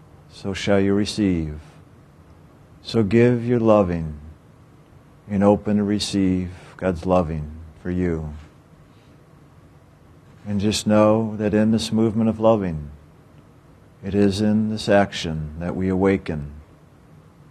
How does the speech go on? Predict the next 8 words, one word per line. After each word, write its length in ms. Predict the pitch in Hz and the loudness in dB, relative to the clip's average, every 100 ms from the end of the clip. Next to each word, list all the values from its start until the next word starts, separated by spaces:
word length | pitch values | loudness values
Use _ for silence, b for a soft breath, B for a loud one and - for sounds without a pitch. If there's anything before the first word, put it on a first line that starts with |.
| - | -14
coming 360 | - 101 107 104 | -4 0 2 4
into 640 | 107 98 - 107 107 107 | 2 0 -4 -4 -4 -6
the 140 | 101 92 | -8 -2
greater 320 | 101 101 107 | 0 2 2
knowing 520 | 110 104 92 80 73 78 - - - 101 | 2 2 0 -4 -10 -16 -20 -20 -20 -12
in 60 | 92 | -8
the 80 | |
oneness 760 | 85 87 95 98 95 - - - | -4 0 0 0 -4 -10 -16 -20